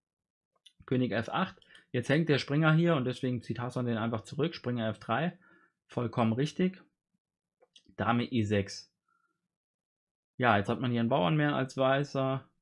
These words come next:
und steht hier einfach, äh, besser. Schwarz hat keinen richtigen Plan, hat keinen richtigen Angriff.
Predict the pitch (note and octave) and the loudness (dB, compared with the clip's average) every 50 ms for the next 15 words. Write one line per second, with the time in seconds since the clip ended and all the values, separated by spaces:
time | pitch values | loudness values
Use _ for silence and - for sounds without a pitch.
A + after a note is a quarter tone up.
0 | _ _ _ _ _ _ _ _ _ _ - B2 A#2 A2+ A2+ A2+ A2+ A2 - - | _ _ _ _ _ _ _ _ _ _ -2 0 2 2 2 0 -2 -2 -4 -4
1 | - A#2 A#2 A2+ - - A#2 A2 D#2 G2 A2 G#2+ A2 G#2+ G2+ - - G#2+ G#2 G#2 | 0 0 0 0 0 -2 -4 -4 -2 -2 -2 -2 -2 -2 -4 -4 -4 -2 -2 -2
2 | G2 - - - - - - A2 G#2+ G#2+ G#2+ G#2 - - _ _ _ _ _ - | -4 -6 -10 -20 -16 -12 -10 -8 -6 -4 -4 -6 -8 -10 _ _ _ _ _ -10
3 | - A2 G2+ - A2 G2 F#2+ F#2+ - - - - - G#2+ A2+ A2+ - A2+ G#2+ - | -8 -8 -6 -6 -6 -6 -6 -8 -10 -14 -12 -6 -2 0 0 0 -2 -4 -4 -2
4 | A2 A2 A2+ A2+ A2+ A2+ A#2 A2+ A2 - A2+ G#2+ G#2+ G2+ - D3+ D3+ D3+ D3+ D3 | 0 0 2 2 2 0 0 -2 -2 -2 -2 -2 -2 -2 0 0 0 2 2 2
5 | D3 D3 - - - - _ _ _ _ _ _ _ _ _ _ _ _ _ - | 0 0 -4 -8 -20 -20 _ _ _ _ _ _ _ _ _ _ _ _ _ -8
6 | A#2+ - - A#2 A2 A2 A2+ A2+ A#2 A2+ - A#2 A2+ - A#2 C3 C#3 C3+ C3 C3 | -8 -6 -4 -2 0 0 0 0 -2 -2 -2 -2 -2 -2 0 0 0 0 0 0
7 | B2+ B2 - - | 0 -2 -2 -8